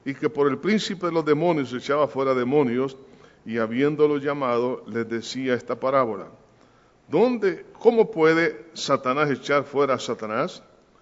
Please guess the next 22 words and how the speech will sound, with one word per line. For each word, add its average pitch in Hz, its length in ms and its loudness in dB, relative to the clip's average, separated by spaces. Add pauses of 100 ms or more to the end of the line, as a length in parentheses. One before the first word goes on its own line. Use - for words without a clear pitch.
(360)
Si - 240 -4
un 185 180 6
reino 160 680 2
está 123 360 0
dividido 147 560 -2
contra 117 480 -4
sí 139 180 -6
mismo, 123 540 -2 (320)
tal 135 160 2
reino 139 460 -2
no 131 160 -4
puede 113 420 -2
permanecer. 113 1080 0 (760)
Y 117 120 -8
si 123 160 -2
una 139 260 2
casa 151 300 -2
está 135 180 0
dividida 131 480 -2
contra 117 340 -4
sí 131 180 -4
misma, 151 440 0